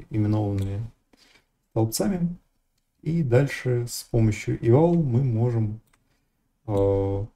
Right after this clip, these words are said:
обращаться к столбцам как, э,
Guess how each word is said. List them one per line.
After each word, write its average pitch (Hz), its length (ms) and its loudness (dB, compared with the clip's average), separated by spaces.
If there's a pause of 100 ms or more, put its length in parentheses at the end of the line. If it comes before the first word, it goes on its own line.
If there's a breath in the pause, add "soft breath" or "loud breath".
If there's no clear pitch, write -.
(140)
обращаться 110 640 0
к - 80 -18
столбцам 120 760 -2 (1200)
как, - 460 -6 (100)
э, 107 140 -2